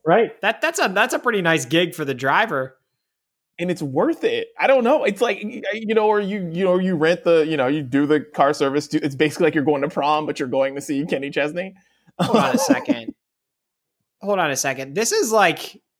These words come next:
Speaker 2: I think we've stumbled upon a business idea, and this goes
Speaker 1: Yeah.
Speaker 2: beyond concerts, I think. Like, how many people just in general go to tailgate places, and then people drive home that should not? But what if it, there was an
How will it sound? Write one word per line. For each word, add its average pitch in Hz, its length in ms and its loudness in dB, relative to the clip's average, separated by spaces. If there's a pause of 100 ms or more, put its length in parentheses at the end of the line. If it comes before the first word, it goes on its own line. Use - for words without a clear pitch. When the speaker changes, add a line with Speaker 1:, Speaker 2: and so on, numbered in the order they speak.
(240)
Speaker 2:
I 185 120 -2
think 294 200 -8
we've 269 160 -2
stumbled 175 360 2
upon 147 300 0
a 127 60 0
business 131 460 -4
idea, 127 420 -2
and 139 120 -4
this 220 140 0
goes 285 200 2
Speaker 1:
Yeah. 156 60 -6
Speaker 2:
beyond 147 480 4
concerts, 147 880 -6 (400)
I 131 80 -10
think. 117 400 -12 (200)
Like, 160 100 -2
how 202 160 2
many 254 140 -2
people 220 220 -2
just 190 200 -2
in 165 120 -2
general 143 800 2 (840)
go 151 140 0
to 135 100 0
tailgate 160 640 0
places, 131 600 -4
and 147 220 -6
then 139 280 0
people 180 400 -4
drive 143 320 2
home 135 340 0
that 127 140 -4
should 143 300 -4
not? 139 220 2
But 139 200 -6
what 185 280 2
if 170 440 -2 (680)
it, 160 200 -6
there 156 180 2
was 147 200 -2
an 143 120 -6